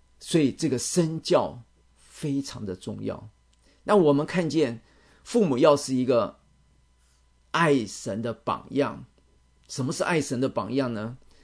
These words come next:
我们说，“我爱主，主是我的一切，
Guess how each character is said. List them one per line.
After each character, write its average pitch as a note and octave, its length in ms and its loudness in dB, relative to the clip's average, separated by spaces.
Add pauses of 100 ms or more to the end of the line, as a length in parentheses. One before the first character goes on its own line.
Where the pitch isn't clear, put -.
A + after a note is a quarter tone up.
(260)
我 C3+ 100 -8
们 A2+ 120 -6
说 A#2+ 320 -2 (440)
，“我 A2+ 160 -4
爱 D3+ 280 -2
主， - 240 -10 (480)
主 A2+ 240 -6
是 D#3+ 180 -4
我 F#2 160 -2
的 F#2+ 140 -6
一 G2+ 140 -10
切， - 400 -6